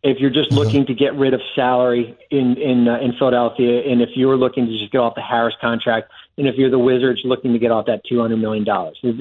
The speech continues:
Speaker 1: does that make the most, is that, does that make the most sense?
Speaker 2: Listen, a-, at this point, if you're the Sixers, you've gotta figure out very quickly how to win a championship with Joel Embiid.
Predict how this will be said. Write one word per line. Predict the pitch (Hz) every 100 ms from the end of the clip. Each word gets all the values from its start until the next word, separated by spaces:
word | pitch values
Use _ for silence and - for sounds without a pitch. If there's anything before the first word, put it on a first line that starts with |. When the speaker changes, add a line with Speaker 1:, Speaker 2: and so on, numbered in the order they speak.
| 151
Speaker 1:
does | 135 131
that | 147 156
make | 143 127 -
the | -
most, | 131 127 113 -
is | 120
that, | 135 127
does | 127
that | 131 127
make | 120 -
the |
most | 110 104 -
sense? | 101 - - _ _ _ _ _ _ _ _ _ _ _ _ - - - _ _
Speaker 2:
Listen, | - 156 - 101 _
a-, | 143 156 160
at | 160
this | 185 -
point, | - 214 226 - -
if | 156 131
you're | 175
the | 165
Sixers, | - 208 - 226 185 147
you've | 151 170
gotta | 151 156
figure | 127 170 156 160
out | 147
very | 127 165 165
quickly | - 180 - 135
how | 131
to | 135
win | 139 143
a |
championship | - 156 143 147 123 - 127 120
with | 120
Joel | - 131 127 120
Embiid. | 110 117 92